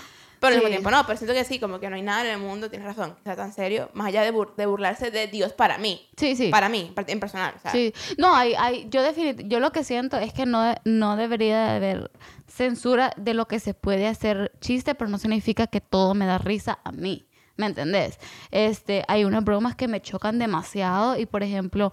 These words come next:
Speaker 2: bromas que se han hecho de, de cosas como guerras o situaciones políticas serias o
Speaker 1: Ujú,
Speaker 2: cosas así, a donde,
Speaker 1: ujú.
Speaker 2: por ejemplo, niños están muriendo o como, no sé, ese tipo de co-, de bromas como que
Speaker 1: Sí.
Speaker 2: me chocan un poco,
Speaker 1: Sí.
Speaker 2: no me, no me dan risa. Bromas,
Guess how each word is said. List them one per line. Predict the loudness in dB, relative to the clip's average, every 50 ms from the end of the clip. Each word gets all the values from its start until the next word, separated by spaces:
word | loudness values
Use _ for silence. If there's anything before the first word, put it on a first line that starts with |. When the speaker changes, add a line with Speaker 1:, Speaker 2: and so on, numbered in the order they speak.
| -4 -14 -18 -14 -8 -2
Speaker 2:
bromas | 2 4 4 6 4 2 0
que | 0 -2 0
se | 0 0
han | 0 0 0
hecho | 0 -2 -2 -2 -2 0 2
de, | 2 2 2 2 2 0 0 -2 -2 -4 -4 -6 -10 -14 -20 -20 -20 -20 -20 -20 -20 -20 -20 -20 _ _ -16
de | -14 -14 -12 -10 -8 -4 2 2 2 2
cosas | 2 0 -2 0 -2 -4
como | -2 -2 0 0 0 -2 -2 -2
guerras | 0 0 2 2 0 0 -2 -2 -2 -2 -4
o | -4 -4
situaciones | -4 -4 -4 -4 -4 -2 -2 0 0 0 0
políticas | 0 0 0 0 -2 -4 -6 -4 -4 -6 -4
serias | 0 0 2 2 2 2 6 8
o | 10
Speaker 1:
Ujú, | 12 12
Speaker 2:
cosas | 12 10 8 6 4 2
así, | 2 0 2 6
a | 10
donde, | 10 12 12 10
Speaker 1:
ujú. | 8
Speaker 2:
por | 6 4 0
ejemplo, | 0 -2 0 0 -2 0
niños | 0 0 0 0 0 0
están | -2 -2 -4 -4 -2
muriendo | -2 0 0 0 0 2 2 2 2 0
o | 0 -2 -4 -4 -4
como, | -4 -4 -2 -2 -2 -4 -6 -8 -14 -20 -20 -20 -20 -20 -18 _ -6
no | -4 -4
sé, | -2 -2 -2 -2
ese | -2 -2 -2
tipo | -2 -2 0 0
de | 0
co-, | 0 -2 -2
de | 0 2 2
bromas | 4 4 4 4 2 0
como | 0 -2 -2 0
que | 0 -2 -2 -2 -6 -12 -20 -16 -14
Speaker 1:
Sí. | -12 -8 -4
Speaker 2:
me | 0 0 0 0
chocan | 2 0 -2 -2 -2 -2
un | -4 -2
poco, | 0 0 0 2 2
Speaker 1:
Sí. | 0 0
Speaker 2:
no | 0 0
me, | 0 0 0 0
no | 0 0 0
me | 2 2
dan | 0 0
risa. | 0 0 -2 -2 -2 -4 -2
Bromas, | 0 2 2 2 2 2 2 0 0 -2 -6 -12